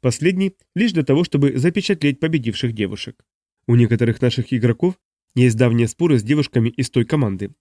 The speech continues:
объяснил Дуг. "И при выборе между сильным ударом по яйцам и штрафом в десять баллов за неучастие в игре, я знаю, что они выберут". "Верно!" — Виолетта подкралась к нам, как терьер к стае испуганных крыс. "И кто из вас, безнадежных лузеров, назначен капитаном?"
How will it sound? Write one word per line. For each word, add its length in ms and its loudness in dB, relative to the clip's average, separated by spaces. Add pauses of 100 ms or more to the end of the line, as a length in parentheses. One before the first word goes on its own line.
объяснил 440 0
Дуг. 280 -8 (460)
"И 120 2
при 160 2
выборе 400 2
между 300 2
сильным 420 2
ударом 360 0
по 120 -2
яйцам 480 0
и 80 -2
штрафом 420 0
в 60 -4
десять 300 -2
баллов 320 0 (280)
за 160 2
неучастие 540 2
в 80 2
игре, 280 -4 (320)
я 220 0
знаю, 300 2
что 200 -2
они 180 2
выберут". 480 -6 (420)
"Верно!" — 460 -2 (260)
Виолетта 360 4
подкралась 440 0
к 60 -20
нам, 180 0
как 220 -6
терьер 340 0 (240)
к 60 -16
стае 380 0
испуганных 460 0
крыс. 360 -10 (420)
"И 140 0
кто 220 0
из 140 0
вас, 200 0
безнадежных 640 0
лузеров, 340 2
назначен 440 0
капитаном?" 560 -2